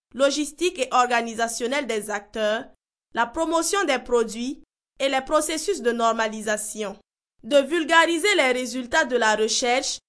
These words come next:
et des expériences locales auprès des acteurs par la diffusion des solutions innovantes et durables en matière d'exploitation et de transformation des produits forestiers non ligneux, de vulgariser les résultats de la recherche et des leçons apprises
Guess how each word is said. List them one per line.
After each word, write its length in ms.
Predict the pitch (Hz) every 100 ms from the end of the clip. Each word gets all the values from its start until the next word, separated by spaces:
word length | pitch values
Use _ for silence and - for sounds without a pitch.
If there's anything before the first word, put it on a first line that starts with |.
| _ -
et 120 | 285
des 220 | 262 240
expériences 680 | 277 - 277 294 330 339 262
locales 380 | 226 226 262 254
auprès 300 | 240 349 370
des 240 | 254 226
acteurs 560 | 247 240 247 233 247 311 - _ -
par 160 | 233 233
la 140 | 240
diffusion 540 | 233 294 302 269 359
des 140 | 311 247
solutions 520 | - 247 247 - 294 254
innovantes 600 | 233 214 202 226 262 220
et 80 |
durables 580 | 214 202 214 208 220 247 - _ -
en 80 | 233
matière 460 | 262 285 359 359
d'exploitation 760 | 269 247 - 254 233 247 247 294 277
et 100 | 233
de 80 |
transformation 800 | 226 262 277 294 285 294 302 302
des 140 | 269 240
produits 380 | 247 254 247 311
forestiers 580 | 240 226 226 - 277
non 160 | 269 349
ligneux, 500 | 285 233 220 208 190 _ _ _ _ _ _ 208
de 120 | 247
vulgariser 720 | 233 320 302 339 349 339 415
les 140 | 330 269
résultats 480 | 262 262 269 339
de 80 | 254
la 220 | 240 233
recherche 460 | 233 254 320 311 -
et 80 | 349
des 160 | 269 233
leçons 340 | 240 240 294 226
apprises 680 | 226 - 240 247 294 311